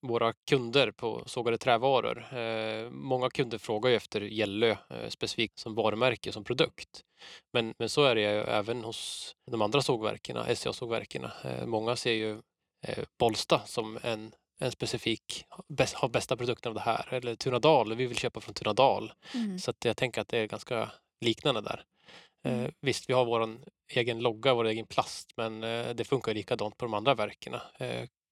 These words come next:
Speaker 1: vissa kunder vill ju bara köpa från Bollsta, till exempel.
Speaker 2: Mm. Tror du att det bara har att göra med själva varumärket? Och vad är det som är då i varumärket?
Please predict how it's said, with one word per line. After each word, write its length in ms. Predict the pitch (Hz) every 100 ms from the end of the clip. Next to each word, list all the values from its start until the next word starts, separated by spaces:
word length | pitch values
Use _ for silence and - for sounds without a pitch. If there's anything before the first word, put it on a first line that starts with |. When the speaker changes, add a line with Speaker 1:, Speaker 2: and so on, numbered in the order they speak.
| _ - _ -
Speaker 1:
vissa 240 | - - 123
kunder 280 | 123 110
vill 140 | 107 107
ju 60 |
bara 260 | 107 110 123
köpa 340 | - 117 -
från 200 | - 120 - _ -
Bollsta, 300 | 113 - 117
till 100 | 117
exempel. 300 | - - - - _ -
Speaker 2:
Mm. 180 | 117 196 - _ _ _ -
Tror 180 | 220
du 80 | 214
att 120 | 220
det 80 | 214
bara 360 | 208 208 208 254
har 220 | 240 190
att 160 | 208 196
göra 420 | 190 104 - 196
med 500 | 180 101 101 101 - - _ _ _ _ -
själva 240 | - 190 185
varumärket? 960 | 196 202 190 196 262 247 - - - - _ - - _ -
Och 160 | 190 185 _
vad 100 | 202
är 160 | 196 196
det 80 |
som 240 | - 208 190
är 300 | 226 208 185
då 260 | - -
i 180 | - 208
varumärket? 880 | 196 - - - 214 - - - -